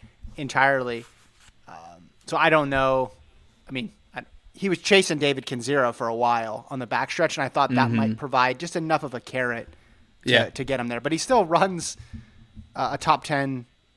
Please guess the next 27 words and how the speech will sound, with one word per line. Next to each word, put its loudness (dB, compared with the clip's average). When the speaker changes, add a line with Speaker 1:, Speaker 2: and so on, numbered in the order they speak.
Speaker 1:
uh, 0
Speaker 2:
Oh, 8
yeah. 2
Speaker 1:
mark 4
all 4
time 0
for -10
him. -8
I -8
mean, -6
these -10
are -6
just, -8
these, 0
like, 2
average 2
performances -4
for -12
him -10
are -10
still -6
some -8
of -8
the -12
best -4
in -16
history. -16